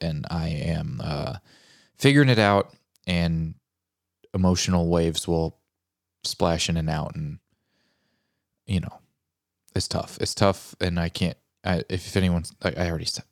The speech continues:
if anyone's had to go through this, through all this, it's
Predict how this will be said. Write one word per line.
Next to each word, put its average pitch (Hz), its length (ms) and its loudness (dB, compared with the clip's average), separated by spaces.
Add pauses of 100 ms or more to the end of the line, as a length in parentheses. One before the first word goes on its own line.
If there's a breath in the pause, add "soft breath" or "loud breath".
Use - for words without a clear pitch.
if - 120 -18
anyone's 87 220 0
had 78 100 -4
to 78 60 -6
go - 140 -6
through 73 200 -6
this, - 280 -6 (440)
through 78 180 -2
all 71 140 -6
this, - 500 -6
it's - 400 -10